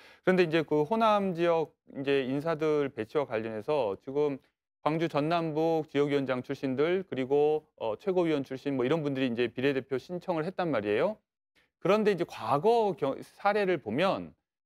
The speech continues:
이제 그분들이 신청할 때는 기대를 가지고서 신청을 하는 거고 전 앞부분에 좀 배치가 될 걸 생각했을 텐데 이 계속 이제 이뇨한 위원장 같은 분들을 갑자기 호남 인사라고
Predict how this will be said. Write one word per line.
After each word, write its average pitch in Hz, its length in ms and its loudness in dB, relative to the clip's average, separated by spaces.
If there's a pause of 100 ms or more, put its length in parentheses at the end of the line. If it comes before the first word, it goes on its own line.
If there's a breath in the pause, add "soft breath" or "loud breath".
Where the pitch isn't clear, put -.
이제 156 240 -2 (380)
그분들이 220 360 0
신청할 226 380 0
때는 185 240 0
기대를 170 580 2
가지고서 151 460 -2
신청을 170 420 -4
하는 170 180 -6
거고 143 160 2
전 139 360 -2
앞부분에 160 460 0
좀 147 100 -2
배치가 135 320 -2
될 120 220 -2
걸 147 240 0
생각했을 170 420 -6
텐데 165 460 0 (760 soft breath)
이 165 460 -2
계속 175 260 -2
이제 131 160 0
이뇨한 208 400 2
위원장 160 300 0
같은 139 260 -2
분들을 120 240 -2
갑자기 117 280 -4
호남 220 720 0
인사라고 139 800 2